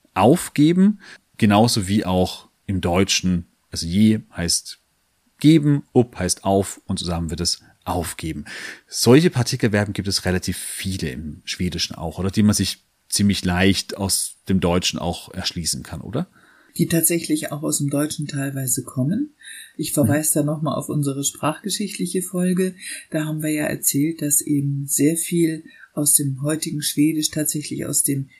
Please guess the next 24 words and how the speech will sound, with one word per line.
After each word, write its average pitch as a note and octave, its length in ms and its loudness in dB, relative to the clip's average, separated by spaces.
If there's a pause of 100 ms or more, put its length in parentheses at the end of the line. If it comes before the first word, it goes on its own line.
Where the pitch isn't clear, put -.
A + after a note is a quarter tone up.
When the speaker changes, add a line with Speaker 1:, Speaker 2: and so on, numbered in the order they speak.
(160)
Speaker 2:
ehemaligen C#3+ 680 0
Niederdeutschen C#3 760 0
kommt D#3+ 440 -2 (500)
und, D3 400 -2
äh, C#3+ 160 -2
damit D3 440 -2
eben D3 240 -2
sehr D3 240 0
große D#3 420 0
Verwandtschaften D3 800 -4
bestehen C3 460 -6
zwischen C#3+ 320 -2
dem C#3+ 120 -2
Deutschen C3 360 -2
und B2 120 -4
dem C#3 120 -6
Schwedischen. B2+ 640 -4 (340)
Und D3 160 -4
das F#3 240 2
sind G#3 200 0
so A3 380 -2
kleine F3 340 0
Überbleibsel C3 680 -4
davon. B2 420 -6